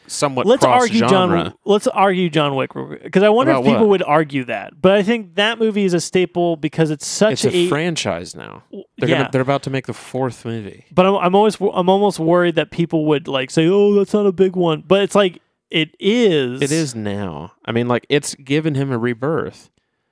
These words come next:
Speaker 1: Like, it's literally, like, people talk about Keanu again because of that movie.
Speaker 2: Okay, you're onto something here. Okay. I'm trying, I'm trying.
Speaker 1: And so, and this is the thing, is, like, if, if you wanted to argue that Arnold is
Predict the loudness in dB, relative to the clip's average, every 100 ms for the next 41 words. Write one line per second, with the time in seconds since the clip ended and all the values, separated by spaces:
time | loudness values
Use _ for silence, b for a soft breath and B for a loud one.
0 | -8 -4 -4 -4 -4 -2 -4 -6 -8 -8
1 | -8 -10 -6 -6 -6 -8 -14 _ -10 -8
2 | -8 -12 -12 -16 -14 -14 -14 -18 -18 -14
3 | -12 -10 -12 -14 -12 -12 -14 -20 _ _
4 | _ _ _ _ _ _ -6 -2 0 2
5 | 2 0 -4 -4 -6 -14 -18 _ _ -4
6 | 0 0 -2 _ _ -4 0 2 4 2
7 | 0 0 -2 0 2 2 4 2 2 2
8 | 2 0 0 0 -2 2 2 0 -2 -2
9 | -2 -2 -4 -4 -8 -8 -4 -4 -2 0
10 | -2 -2 -2 -2 -2 -2 -4 -2 -2 -4
11 | -4 -4 -4 -6 -8 -6 -4 -4 -8 -16